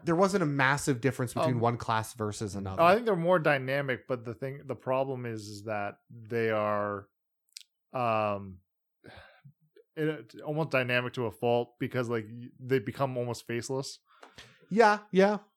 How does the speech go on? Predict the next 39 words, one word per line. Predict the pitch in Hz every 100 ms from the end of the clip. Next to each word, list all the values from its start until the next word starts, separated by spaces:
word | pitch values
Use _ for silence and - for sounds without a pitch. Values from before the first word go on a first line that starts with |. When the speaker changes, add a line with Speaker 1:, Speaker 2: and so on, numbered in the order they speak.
| -
Speaker 2:
Like, | 147 131 - - - -
<sighs> | - - 190
like, | 175 151 180
that's | 156 165 185
the | 175 214
thing | 208
with | 170
customization. | 175 156 156 135 135 131 117
It | 113
can | 131 131
be | 143 143
either | 135
really | 117 127 139 131
impactful | 123 127 123 123 -
or | 147 156 - 143 131
it |
can | 127 123
just | 123 -
make | 127 123
something | - 117 117 107 -
totally | 131 120 117
bleed | 98 113 104
together. | 101 180 - 117 - - - - - -
Speaker 1:
Yeah, | 147 147 156
that's | 120 113
Speaker 2:
Right? | 110
Speaker 1:
absolutely | 143 127 131 117
Speaker 2:
S-, |
'cause | 110 101
Speaker 1:
possible. | 143
Speaker 2:
so | 156 147 143
with | 135 135 143 -
those | 147 143 139 -
three | 147 165 147 127 - _ _ _ _
s-, | - - _ _
hero | - 180 202 143
classes, | 120 110 110 123
they're | 107 117 110
very, | 101 120 135 135 127 120 110 104